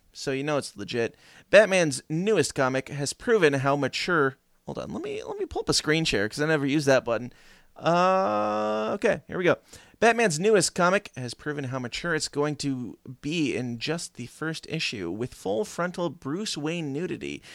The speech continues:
It's an incredible start to Batman Damned. Damned's dark supernatural story. That, that's the title, is Batman Damned. Uh, just gotta make that title edgy, too. But make no mistake,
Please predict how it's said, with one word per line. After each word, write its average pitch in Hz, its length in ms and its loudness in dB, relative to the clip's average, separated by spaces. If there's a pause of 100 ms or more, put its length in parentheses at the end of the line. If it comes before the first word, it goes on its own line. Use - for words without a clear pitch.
(140)
It's - 180 -8
an - 80 -12
incredible 185 500 -6
start 180 380 -2
to 151 220 -2
Batman 143 800 -2
Damned. 135 560 -4 (1400)
Damned's 123 640 -4 (260)
dark 135 400 2 (260)
supernatural 139 720 -2
story. 113 400 -4 (320)
That, 156 220 4
that's 165 240 6 (100)
the 139 140 2
title, 117 400 2
is 110 80 -10
Batman 123 420 2
Damned. 110 420 -2 (460)
Uh, 117 300 0
just 113 220 -2
gotta 131 180 0
make 131 180 -2
that 120 180 0
title 131 300 2
edgy, 107 240 -2
too. 117 240 -6 (320)
But 175 260 4 (200)
make 156 200 0
no 180 120 4
mistake, 165 500 0